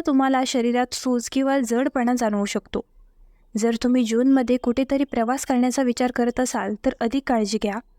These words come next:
तुमचा आहार साधा ठेवा, अन्यथा थकवा आणि अशक्तपणा तुम्हाला त्रास देऊ शकतो. एकंदरीत कोणताही मोठा धोका नाही. थोडीशी काळजी घेतल्यास तुम्ही तंदुरुस्त राहाल.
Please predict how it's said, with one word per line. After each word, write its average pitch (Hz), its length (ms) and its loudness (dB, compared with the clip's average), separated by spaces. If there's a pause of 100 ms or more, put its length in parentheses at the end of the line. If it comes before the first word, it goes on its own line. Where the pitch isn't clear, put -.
(600)
तुमचा 262 340 2
आहार 254 220 0
साधा 233 340 0
ठेवा, 220 280 -2 (520)
अन्यथा 240 460 2
थकवा 240 340 -2
आणि 262 380 0 (320)
अशक्तपणा 247 720 -2
तुम्हाला 262 280 2 (100)
त्रास 220 240 -2
देऊ 202 160 0
शकतो. - 320 -6 (960)
एकंदरीत 320 520 2 (100)
कोणताही 262 600 2
मोठा 247 400 -2 (540)
धोका 247 340 2
नाही. 208 320 -2 (1400)
थोडीशी 247 400 2
काळजी 240 360 0
घेतल्यास 254 540 -2
तुम्ही 262 260 0
तंदुरुस्त 233 480 0
राहाल. 202 320 -4